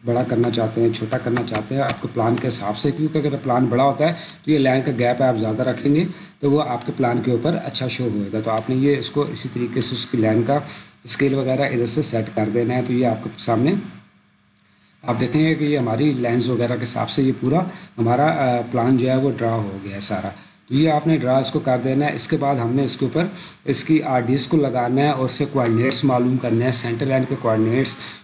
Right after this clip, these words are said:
को हम कैसे मालूम कर सकते हैं बहुत ही simple और आसान तरीके के साथ।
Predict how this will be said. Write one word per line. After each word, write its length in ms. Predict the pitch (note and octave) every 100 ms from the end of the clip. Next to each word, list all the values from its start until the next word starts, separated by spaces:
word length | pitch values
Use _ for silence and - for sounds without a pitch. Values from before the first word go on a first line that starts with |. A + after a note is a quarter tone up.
| -
को 60 |
हम 160 | B2 C3
कैसे 320 | A#2+ A#2+ -
मालूम 340 | C3 A#2 B2 A#2+
कर 120 | A#2+
सकते 320 | - A#2+ C#3+
हैं 140 | A2+
बहुत 180 | A#2 B2
ही 40 | C#3
simple 500 | - A#2 A#2 C#3 C3+
और 200 | A#2 A2
आसान 320 | - G#2+ A2
तरीके 280 | G#2+ G#2+ G#2
के 120 | G#2
साथ। 300 | G2+ -